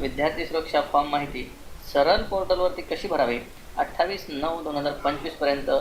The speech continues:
साठ मुद्द्यांची माहिती भरायची आहे. म्हणजेच उद्या दिनांक अठ्ठावीस सप्टेंबर दोन हजार पंचवीस पर्यंत ही माहिती भरायची. माननीय उच्च न्यायालय यांच्या सूचनेनुसार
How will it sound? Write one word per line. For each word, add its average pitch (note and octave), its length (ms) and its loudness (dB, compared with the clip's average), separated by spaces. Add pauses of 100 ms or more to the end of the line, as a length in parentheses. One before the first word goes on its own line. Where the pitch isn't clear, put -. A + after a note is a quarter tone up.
(300)
साठ - 320 2
मुद्द्यांची E3 400 -6
माहिती C3+ 480 -4
भरायची C3 380 -2
आहे. A#2 140 4
म्हणजेच D3 480 -6 (180)
उद्या D3+ 280 -2
दिनांक D3 380 -2
अठ्ठावीस C#3 400 0
सप्टेंबर C#3 340 -2
दोन C#3 100 0
हजार C#3 140 2
पंचवीस C#3 320 -4
पर्यंत D3+ 320 -2 (520)
ही E3+ 40 -4
माहिती C#3+ 360 0
भरायची. C#3+ 340 2
माननीय C3+ 280 0
उच्च C#3 180 -4
न्यायालय C#3+ 340 2
यांच्या C#3+ 220 0
सूचनेनुसार C#3+ 560 -2